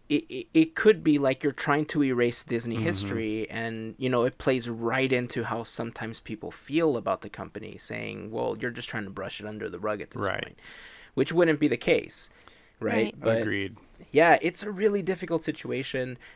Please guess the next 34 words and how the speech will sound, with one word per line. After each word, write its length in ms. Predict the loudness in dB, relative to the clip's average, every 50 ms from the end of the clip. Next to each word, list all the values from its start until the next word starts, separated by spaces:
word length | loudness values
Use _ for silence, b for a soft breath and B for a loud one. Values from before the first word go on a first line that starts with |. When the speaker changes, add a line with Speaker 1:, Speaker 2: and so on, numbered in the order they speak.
| B -6
Speaker 2:
Well, 260 | -2 0 2 2 2
Speaker 1:
I 120 | 2 0
think 380 | 0 0 2 2 2 2 0 -4 _ -4
the 120 | -2 -2 -2
fact 360 | 0 0 2 2 2 2 0
that 120 | -2 -2 -2
they're 80 | -2 -4
just 240 | -4 -4 -6 -6 -6
not 320 | 0 2 4 4 4 2
releasing 420 | 2 2 4 4 2 2 0 0 2
Speaker 2:
Yeah. 220 | 2 2 2 0 -4
Speaker 1:
it 60 | -10 -12 _
might 640 | -10 -10 -8 -4 0 0 0 0 0 -4 _ -14 -10
be 160 | -6 -6 -4
the 200 | -2 0 0 0
answer 540 | 0 0 -2 -4 -4 -6 -6 -6 -6 -6 -8
at 100 | -10 -12
this 120 | -8 0 4
Speaker 2:
Yeah, 300 | 8 10 12 12 12 10
Speaker 1:
point. 80 | 8 6
Speaker 2:
unfortunately, 520 | 4 6 6 6 6 6 6 6 8 8 8
I 60 | 8
think 320 | 6 4 2 0 0 2
that 300 | 4 6 6 6 4 0
probably 520 | 4 6 8 8 8 6 2 0 -2 -4 -4
is 460 | -2 -2 0 2 2 2 0 -2 -6
the 120 | -8 -6 0
best 320 | 2 4 4 2 0 -2
of 80 | 0 4
all 200 | 4 4 4 4
answers. 760 | 2 -2 -4 -4 -4 -4 -2 -2 -4 -4 -6 -10 -12 -12 -12 -10
Um, 540 | -6 -2 0 0 0 0 -2 -4 -6 -10 -12 _ B B B B B B B B B _ _ 4
interestingly 680 | 6 6 6 6 4 2 4 4 4 6 6 6 6
enough 640 | 6 6 6 6 8 8 8 8 6 2 -4 -16